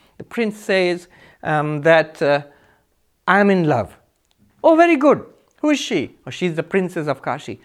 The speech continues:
"Princess of Kashi, very good. A princess, very good. Where did you meet her?" "Oh, I haven't met her, but I've seen her picture, um, painted long ago. But she's my age, quite clearly." Then the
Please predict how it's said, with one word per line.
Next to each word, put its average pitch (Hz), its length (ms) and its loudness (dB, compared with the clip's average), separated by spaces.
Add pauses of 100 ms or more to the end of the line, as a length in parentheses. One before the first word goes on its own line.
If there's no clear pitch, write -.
(220)
"Princess 330 300 0
of 302 140 0
Kashi, 294 300 0
very 294 180 2
good. 214 180 0
A 180 40 -4
princess, 294 420 -2
very 277 160 0
good. 277 200 -4 (920)
Where 254 180 2
did 254 160 0
you 262 80 0
meet 247 220 -4
her?" 113 100 -6
"Oh, 262 60 -12
I 277 60 -10
haven't 269 420 -8
met - 140 -6
her, 165 300 -2 (380)
but 196 140 0
I've 208 200 0
seen 226 360 -6
her 175 100 -4
picture, - 420 -4 (640)
um, 123 460 -10 (240)
painted 170 380 -2
long 147 180 2
ago. 113 220 -4
But 147 160 -8
she's 180 180 -4
my 170 140 0
age, 127 380 -2
quite 143 240 -2
clearly." 107 380 -8 (1300)
Then 156 400 -6
the 147 100 -8